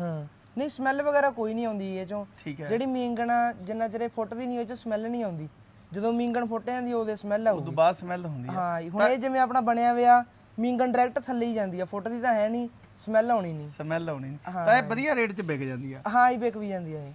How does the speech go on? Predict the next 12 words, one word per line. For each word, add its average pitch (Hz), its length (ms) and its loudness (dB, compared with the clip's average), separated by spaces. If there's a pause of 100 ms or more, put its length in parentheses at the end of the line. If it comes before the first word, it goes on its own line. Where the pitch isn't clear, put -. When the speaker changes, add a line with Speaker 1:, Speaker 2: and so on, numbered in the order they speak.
Speaker 2:
ਠੀਕ 156 220 -6
ਆ। 151 60 2
ਇੱਕ 214 200 -2
Speaker 1:
ਹਾਂ। 262 220 4
Speaker 2:
ਆਪਾਂ 262 320 8
ਤੁਸੀਂ 240 260 -6
ਕਰਦੇ 226 320 2
ਸੀ 240 140 -6
ਬੱਕਰੀ 196 380 -4
ਦੀ 185 120 -4
ਗੱਲ 180 200 2
ਆਪਾਂ, 180 220 0